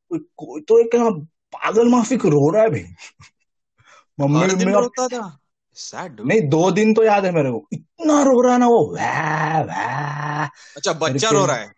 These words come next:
Speaker 2: I thought a, um, a random person is, like, sitting and crying every day when you
Speaker 1: नहीं,
Speaker 2: pass।
Speaker 1: इतना भी भंगार नहीं था स्कूल।
Speaker 2: अच्छा, ओके, ओके।
Speaker 1: दो स्कूल था उसमें,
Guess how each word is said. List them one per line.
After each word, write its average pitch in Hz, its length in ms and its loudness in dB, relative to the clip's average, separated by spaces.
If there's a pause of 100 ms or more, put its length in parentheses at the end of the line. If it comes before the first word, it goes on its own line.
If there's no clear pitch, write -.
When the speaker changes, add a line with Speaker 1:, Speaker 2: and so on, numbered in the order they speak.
(120)
Speaker 2:
I 120 40 -8
thought 160 300 -6
a, 143 60 -6
um, 110 520 -12
a 107 260 -16
random 131 260 -12
person 127 280 -12
is, 117 200 -18
like, 107 140 -18
sitting 123 300 -18
and 110 140 -14
crying 104 380 -16
every 104 300 -14
day 110 140 -12
when 101 120 -14
you 101 140 -14
Speaker 1:
नहीं, 123 100 -6
Speaker 2:
pass। 110 140 -8
Speaker 1:
इतना 151 380 -2
भी 175 120 2
भंगार 151 420 2
नहीं 156 200 2
था 123 160 -2
स्कूल। - 300 -18 (160)
Speaker 2:
अच्छा, 120 260 -16
ओके, 101 220 -18
ओके। 110 140 -8
Speaker 1:
दो 139 360 0
स्कूल 165 360 -2
था 120 120 -4
उसमें, - 280 -20